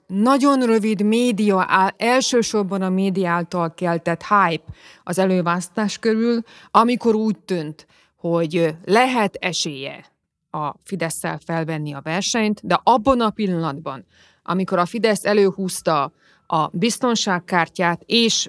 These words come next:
a osztogatásokba kezdett, tehát a materiális kártyást, abban a pillanatban megszűnt ez az esély, és visszaállt a normális rend, és ez még, emellett még azt is el kell, hogy mondjam, hogy egyébként is a magyar választóra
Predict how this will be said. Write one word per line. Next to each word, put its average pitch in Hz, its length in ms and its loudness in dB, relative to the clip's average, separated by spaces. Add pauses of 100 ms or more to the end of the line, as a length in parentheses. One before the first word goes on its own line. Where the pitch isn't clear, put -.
(120)
a 156 260 0 (280)
osztogatásokba 214 920 0
kezdett, 165 480 -6
tehát 151 240 -6
a 160 40 -2
materiális 180 600 -2
kártyást, 160 500 -4 (180)
abban 196 360 2
a 175 60 0
pillanatban 160 600 -6
megszűnt 160 420 -10
ez 208 100 -8
az 185 140 -4
esély, 165 440 -2 (360)
és 196 260 0
visszaállt 165 520 -2
a 160 60 0
normális 160 600 -2
rend, 220 320 2 (260)
és 185 200 0
ez 214 220 4
még, 190 280 2
emellett 190 440 0
még 170 160 0
azt 190 180 -2
is 208 140 -4
el 185 120 0
kell, 175 120 -6
hogy 165 100 0
mondjam, 185 300 4
hogy 175 180 0
egyébként 208 540 2
is 180 140 -4
a 185 40 -2
magyar 170 360 0
választóra 160 800 0